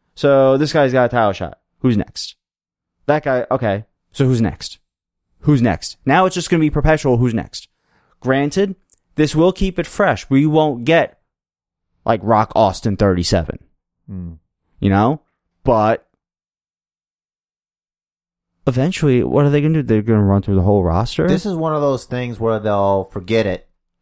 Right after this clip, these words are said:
Speaker 2: and
Speaker 1: I
Speaker 2: then
Speaker 1: hope.
Speaker 2: it's back. You know what I mean?
Speaker 1: Yeah. By the way, the tag rope is back. Did you see Dash Wilder blatantly holding it? That was good. Good
Speaker 2: It's
Speaker 1: on
Speaker 2: the
Speaker 1: him.
Speaker 2: revival, bro.
Speaker 1: Right, old school.
Speaker 2: Mm-hmm.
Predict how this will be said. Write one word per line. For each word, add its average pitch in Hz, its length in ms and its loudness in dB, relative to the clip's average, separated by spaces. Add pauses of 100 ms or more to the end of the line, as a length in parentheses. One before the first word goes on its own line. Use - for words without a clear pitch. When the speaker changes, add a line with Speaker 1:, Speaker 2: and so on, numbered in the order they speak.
(100)
Speaker 2:
and 131 160 -2
Speaker 1:
I - 20 -2
Speaker 2:
then 101 120 2
Speaker 1:
hope. 98 40 -4
Speaker 2:
it's - 100 -8
back. 78 500 -8 (480)
You 104 120 -4
know 107 100 0
what 113 80 0
I 107 80 -4
mean? 117 320 -6
Speaker 1:
Yeah. 110 240 2 (1300)
By 139 120 0
the 139 60 0
way, 135 120 -2
the 107 80 -10
tag 120 240 0
rope 123 180 -2
is 117 60 -4
back. 127 260 -2 (260)
Did 110 80 -16
you 104 80 -6
see 117 260 -4 (140)
Dash 104 240 0
Wilder 113 400 0 (400)
blatantly 185 380 0
holding 151 300 0
it? 156 100 -4
That 139 100 4
was 123 120 2
good. 123 220 0 (260)
Good 117 100 0
Speaker 2:
It's 117 80 2
Speaker 1:
on 117 60 2
Speaker 2:
the 113 80 2
Speaker 1:
him. 117 60 0
Speaker 2:
revival, 104 420 -2
bro. 95 360 -2 (300)
Speaker 1:
Right, 110 220 -4
old 104 180 -6
school. 95 260 -16 (280)
Speaker 2:
Mm-hmm. 98 400 -10